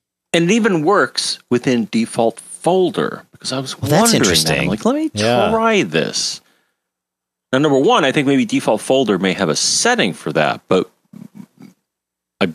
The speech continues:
Speaker 1: I just mentioned it because default folder has been coming up with some updates as of late to fix little, little bugs, which
Speaker 2: Yeah.
Speaker 1: thanks, guys.
Speaker 2: Yeah.
Speaker 1: <laughs> But yeah, I tried it. No, it was really, it was really neat to see them come up,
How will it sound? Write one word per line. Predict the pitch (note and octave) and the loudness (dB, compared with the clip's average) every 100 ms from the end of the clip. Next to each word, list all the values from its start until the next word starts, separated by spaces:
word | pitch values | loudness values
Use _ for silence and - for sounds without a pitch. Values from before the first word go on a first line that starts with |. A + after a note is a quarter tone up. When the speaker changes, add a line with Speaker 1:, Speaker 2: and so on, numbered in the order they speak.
| - | -2
Speaker 1:
I | F2 | 0
just | - - | 0 0
mentioned | C3+ D#3 - F#2 | 2 2 2 0
it | |
because | - F#2 D#2+ | 0 -2 0
default | F2 - D#2 | -2 -2 0
folder | D#2 D#2 D2 | 0 2 0
has | C#2+ | 0
been | - | -4
coming | - D2+ | -4 -4
up | C#2+ | -4
with | - | -2
some | - | 0
updates | F#2 F#2 - C2+ - | 0 0 -2 -2 -2
as | - | -2
of | - - | -4 -4
late | - - | -8 -10
to | |
fix | - - - | -8 -6 -4
little, | D3+ C3 C3 B2 _ _ | -4 -2 -4 -6 _ _
little | D3 A#2+ - _ _ _ - | -12 -10 -14 _ _ _ -2
bugs, | A3+ E2+ - - | 0 0 -4 -8
which | D#2 - - | -8 -8 -4
Speaker 2:
Yeah. | A#2 F2+ - _ - | -2 -2 -4 _ -4
Speaker 1:
thanks, | G3 - | -4 -4
guys. | - F#3 - - - - - - | -2 -2 -4 -10 -16 -14 -4 0
Speaker 2:
Yeah. | F#3 - - - | 0 0 -8 -12
Speaker 1:
<laughs> | - - - - - - - _ - | -12 -10 -8 -6 -6 -10 -16 _ 0
But | |
yeah, | F#3+ | 2
I | D#3+ | 2
tried | - F3+ F3+ | 2 2 4
it. | F#2 G#2 | 2 2
No, | B2 G2+ | 2 2
it | |
was | F2 | 2
really, | G#2 G#2+ - | 4 4 4
it | F2+ | 2
was | E2+ | 2
really | G2+ F2+ F2+ | 2 4 4
neat | F2+ - | 2 2
to | |
see | - C#2+ | 0 -2
them | C#2+ | -2
come | - D#2+ | -2 -2
up, | D2 | -2